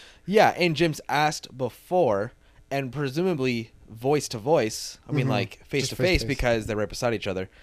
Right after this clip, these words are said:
Speaker 2: Yeah.
Speaker 1: I doubt Jim's ever called Dwight and been like, "Hey, what's this sale we're having on
Speaker 2: Yeah.
Speaker 1: this white paper reams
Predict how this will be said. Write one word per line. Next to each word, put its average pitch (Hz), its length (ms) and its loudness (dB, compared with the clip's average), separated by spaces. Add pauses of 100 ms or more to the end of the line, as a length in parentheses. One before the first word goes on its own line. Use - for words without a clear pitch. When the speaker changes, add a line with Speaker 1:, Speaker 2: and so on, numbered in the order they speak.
Speaker 2:
Yeah. 113 220 -8 (140)
Speaker 1:
I 117 120 -2
doubt 135 240 2
Jim's 123 260 -6
ever 123 200 -2
called 113 280 0
Dwight 110 240 -2
and 95 80 -6
been 98 100 -4
like, 101 120 -6
"Hey, 165 460 0
what's 110 360 -2
this 127 220 -4
sale 160 440 0
we're 143 100 2
having 107 220 2
on 101 120 -2
Speaker 2:
Yeah. 117 100 -2
Speaker 1:
this - 160 -8
white 107 160 -2
paper 123 300 -6
reams 95 420 -8